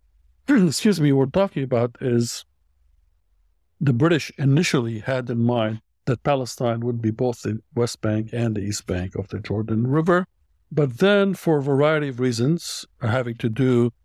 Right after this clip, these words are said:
with the fact that they found opposition to the establishment of these new boundaries by the Sykes-Picot, they brought in, uh, the Hashemite family, put one son of Sharif Hussein as king of Iraq and another son,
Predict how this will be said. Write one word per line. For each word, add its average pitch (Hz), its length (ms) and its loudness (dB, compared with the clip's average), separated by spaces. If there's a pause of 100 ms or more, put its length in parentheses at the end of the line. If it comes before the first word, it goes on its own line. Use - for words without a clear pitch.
(280)
with 135 120 2
the 117 60 -4
fact 135 260 -2
that 117 120 -6
they 113 100 -4
found 120 420 -2
opposition 120 640 -2
to 117 120 -2
the 110 80 -4
establishment 131 800 -2 (200)
of 113 140 -6
these 110 220 -2
new 117 160 2
boundaries 113 420 -4
by 107 180 -4
the 107 100 -10
Sykes-Picot, 113 640 -6 (720)
they 147 100 -2
brought 127 460 -2
in, 127 640 -2
uh, 120 220 -2
the 110 120 -2
Hashemite 113 560 -4
family, 107 480 -4 (840)
put - 240 -2
one 127 420 0
son 123 540 -2
of 113 100 -10
Sharif 120 260 -2
Hussein 113 600 -4
as 113 160 -2
king 113 280 -2
of 107 140 -8
Iraq 110 500 -4
and 127 100 -8
another 123 360 -2
son, 120 440 -2